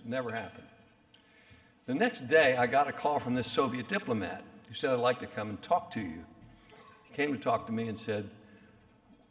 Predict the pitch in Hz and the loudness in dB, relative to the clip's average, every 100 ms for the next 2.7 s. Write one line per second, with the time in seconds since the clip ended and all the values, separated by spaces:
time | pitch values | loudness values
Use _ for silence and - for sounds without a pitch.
0 | - 170 226 - 170 - - - 127 139 | -4 0 0 0 -2 -2 -12 -6 -4 -2
1 | 156 160 117 120 139 123 - 120 117 110 | -4 -6 -6 -2 0 -2 -6 -8 -10 -6
2 | 127 110 110 107 165 196 - | -4 -4 -8 -8 -8 -8 -10